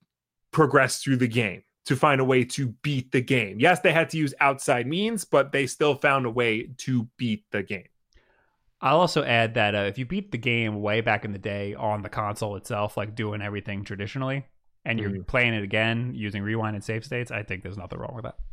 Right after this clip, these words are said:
Speaker 1: Yeah, I mean, you've
Speaker 2: You,
Speaker 1: proved your point. What
Speaker 2: you,
Speaker 1: more do you have to
Speaker 2: ex-, exactly.
Speaker 1: Yeah.
Speaker 2: Chris Dixon, which I heard left a lot of comments and was pretty much being an <laughs> asshole, uh, says, "Will is playing the progressive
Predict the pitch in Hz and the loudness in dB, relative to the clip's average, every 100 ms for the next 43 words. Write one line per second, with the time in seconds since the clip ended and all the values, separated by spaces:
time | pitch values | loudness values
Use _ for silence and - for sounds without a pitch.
0 | - - - - - 165 98 - - - | -10 -8 -8 -8 0 0 0 -4 -12 -4
1 | 120 110 104 98 - - - - - 123 | 0 2 0 -4 -12 -20 -20 -20 -2 0
2 | 120 139 117 110 120 104 131 107 104 98 | 2 2 0 0 2 2 0 0 0 -2
3 | 95 95 - 104 123 113 - 117 110 101 | -4 -6 -6 -6 -6 -8 -10 -10 -6 -8
4 | 98 - - - - _ _ 90 - - | -10 -16 -18 -20 -20 _ _ -20 -20 -20
5 | - 202 240 143 123 156 208 - - 113 | 0 2 2 0 -2 2 2 2 -2 -2
6 | 107 110 107 127 107 113 156 135 127 120 | 0 -2 -2 0 0 2 4 4 2 0
7 | 117 117 110 151 147 123 104 101 107 120 | 0 0 2 2 2 0 -2 -4 -6 -8
8 | 151 110 107 101 - 139 131 120 - 127 | -8 -6 -4 -6 -6 -2 -2 -2 -2 0
9 | 117 107 98 117 135 - 110 123 - - | 0 -2 -2 -2 -2 0 -2 -2 -8 -16
10 | - 135 135 135 135 156 143 135 143 202 | -6 4 6 6 4 4 2 4 4 4
11 | 220 196 160 - 185 175 160 143 127 165 | 4 4 0 2 2 4 2 -2 2 2
12 | 156 185 180 | 2 2 0